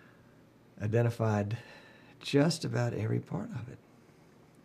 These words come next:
And we're not sure. It says that the show name, That Scanner Guy, is, uh, used only in the pilots and not meant,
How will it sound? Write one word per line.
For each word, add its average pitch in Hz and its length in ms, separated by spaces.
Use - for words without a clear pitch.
And 117 380
we're 123 120
not 127 200
sure. 131 260
It 117 120
says 110 260
that 117 300
the 123 100
show 135 260
name, 117 280
That - 180
Scanner 127 400
Guy, 92 360
is, 95 300
uh, 101 240
used 113 320
only 123 300
in 107 80
the 101 60
pilots 90 580
and 104 140
not 104 260
meant, 113 220